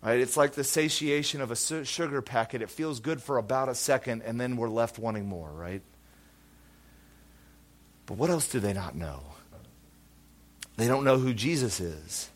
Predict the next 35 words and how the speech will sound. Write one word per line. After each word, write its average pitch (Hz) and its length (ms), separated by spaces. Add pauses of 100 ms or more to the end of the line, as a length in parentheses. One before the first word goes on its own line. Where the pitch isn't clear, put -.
(720)
right? 113 180
They're 139 180
ignorant 151 500
about 135 260
his 135 160
divinity. 110 640 (640)
Believing 165 420
him 160 200
to 156 40
be 151 140
just 156 340
a 160 60
man, 151 400
they 139 100
mock 143 460
him 135 340
and 131 180
belittle 151 460
him. 131 300
They 135 120
know, 160 340 (340)
they 135 280
know 165 200
not 165 560 (200)
that 143 140
they 156 140
are 156 100
mocking, 147 720
belittling, 147 720
and 135 180
torturing 151 640
God 143 260
himself. 143 560
They 151 140
don't 160 400